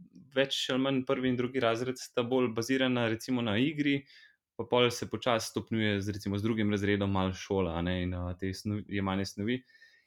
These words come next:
In s tem se je tudi začelo izražati mogoče moja, mogoče mo-, kakšne druge težave, ke sem naletel na njih. In, eh, zelo kmalu smo ugotovili, da pa vsi ti,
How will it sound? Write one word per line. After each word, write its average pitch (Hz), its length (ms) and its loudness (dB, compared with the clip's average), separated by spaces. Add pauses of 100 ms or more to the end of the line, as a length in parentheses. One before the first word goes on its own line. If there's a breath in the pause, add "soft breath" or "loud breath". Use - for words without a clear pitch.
(280 soft breath)
In 127 460 4 (340)
s - 100 -14
tem 185 220 0
se 156 140 0
je 156 40 -6
tudi 180 300 -4 (280)
začelo 139 440 -2
izražati 139 580 0
mogoče 131 380 -4
moja, 131 300 2 (960)
mogoče 139 300 -2
mo-, - 100 -6
kakšne 151 400 -4
druge 147 260 -4
težave, 87 460 -2 (320)
ke 107 120 -6
sem 104 200 -4
naletel 104 400 -2
na 104 80 0
njih. 95 160 -2 (800 soft breath)
In, 127 580 4
eh, 120 240 6
zelo 175 200 -2
kmalu 165 420 4 (180)
smo 143 320 -2
ugotovili, 139 600 0 (300)
da 123 280 0
pa 120 220 2 (500)
vsi 131 360 -4
ti, 151 160 2